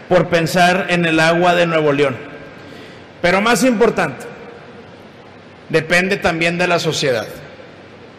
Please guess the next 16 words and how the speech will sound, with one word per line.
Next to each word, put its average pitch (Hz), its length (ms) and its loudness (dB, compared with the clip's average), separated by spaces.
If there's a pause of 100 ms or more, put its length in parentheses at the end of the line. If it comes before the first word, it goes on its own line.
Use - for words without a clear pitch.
(720)
Tenemos 190 460 0
que 254 140 2
todos 247 400 4
juntos 254 760 2 (580)
reflexionar 180 1200 0 (280)
y 170 100 0
llevarnos 190 560 2
una 226 240 2
lección, 214 640 2 (1700)
que 180 80 2
esto 185 220 2
no 226 160 0
quede 233 300 4
como 208 240 4
una 226 180 0
herida 220 560 0